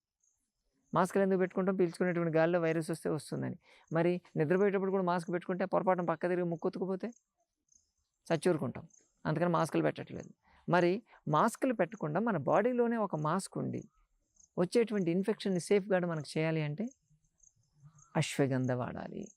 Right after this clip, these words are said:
అందుకే అశ్వగంధని ప్రతిరోజు మీరు తీసుకోండి. అశ్వగంధని ఒక కప్పు పాలు,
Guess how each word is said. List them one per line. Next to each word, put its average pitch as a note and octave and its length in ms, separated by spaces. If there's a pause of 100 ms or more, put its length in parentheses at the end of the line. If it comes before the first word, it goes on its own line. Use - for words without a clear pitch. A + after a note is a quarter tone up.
(1080)
అందుకే D3 380 (220)
అశ్వగంధని D#3 600
ప్రతిరోజు G3 960
మీరు E3 180
తీసుకోండి. - 540 (920)
అశ్వగంధని E3 720 (340)
ఒక C#3+ 180 (480)
కప్పు D3+ 320 (180)
పాలు, C3 280